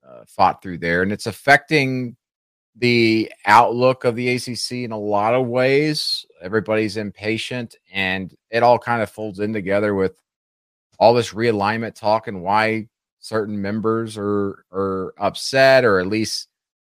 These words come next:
not content with the way things are right now, because things obviously are on shaky ground across the country, but in the A C C, especially considering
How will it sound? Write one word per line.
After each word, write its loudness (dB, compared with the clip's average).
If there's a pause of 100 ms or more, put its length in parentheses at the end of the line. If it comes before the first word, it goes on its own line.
not -2
content -10
with -12
the -14
way -4
things -12
are 0
right -4
now, -16
because -16
things -10 (300)
obviously 0
are -2
on -6
shaky -10
ground -8
across -2
the -10
country, -18
but -12
in -20
the -10
A 0
C -8
C, -10
especially -2
considering -6